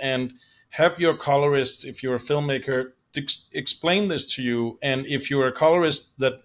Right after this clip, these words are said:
is not sure about this, educate yourself.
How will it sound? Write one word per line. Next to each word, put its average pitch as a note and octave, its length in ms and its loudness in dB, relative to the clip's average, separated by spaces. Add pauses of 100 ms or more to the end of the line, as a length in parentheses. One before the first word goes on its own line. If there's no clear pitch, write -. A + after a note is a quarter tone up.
is C3 180 -8
not D3 200 0
sure E3+ 220 2
about C#3+ 260 0
this, C3 260 0
educate B2 560 -6
yourself. A2 460 -6